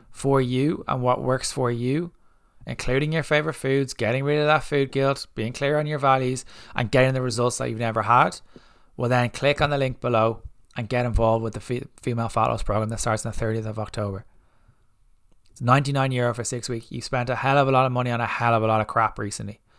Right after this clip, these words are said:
I know you have if you're listening to this. You can either work in towards the program, or you can work against it and stay where you are. And some people aren't ready right now. I get that.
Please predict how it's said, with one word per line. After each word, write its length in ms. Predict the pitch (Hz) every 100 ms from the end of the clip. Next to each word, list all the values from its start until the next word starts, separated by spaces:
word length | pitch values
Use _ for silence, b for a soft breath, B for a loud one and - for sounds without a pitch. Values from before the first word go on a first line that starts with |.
| b b
I 120 | - 120
know 140 | 113
you 160 | 113 113
have 160 | 107
if 100 | 107
you're 80 | 110
listening 280 | 107 - 101
to 120 | 101
this. 220 | 95 - _ _ _ _ _ _ _ _ _ _ _ _ _ _ _ _ _ _ _ _
You 160 | 117
can 140 | - 127
either 400 | 127 127 120 - - _ _ _ _ -
work 280 | 139 143 139
in 140 | 139
towards 360 | 143 147 156 -
the 80 |
program, 440 | - 156 160 180 190 - _ _ _ -
or 120 | 131
you 80 | 120
can 140 | 123
work 200 | 120 120
against 360 | 120 117 120 127
it 40 |
and 100 | 120
stay 220 | - 120
where 120 | 113
you 180 | 110 110
are. 200 | 107 104 - _ _ -
And 80 |
some 180 | - 180
people 260 | 170 165 165
aren't 220 | 151 147
ready 280 | 160 165 151
right 200 | 98 -
now. 180 | 117 -
I 120 | 143
get 280 | 127 156 -
that. 260 | 85 -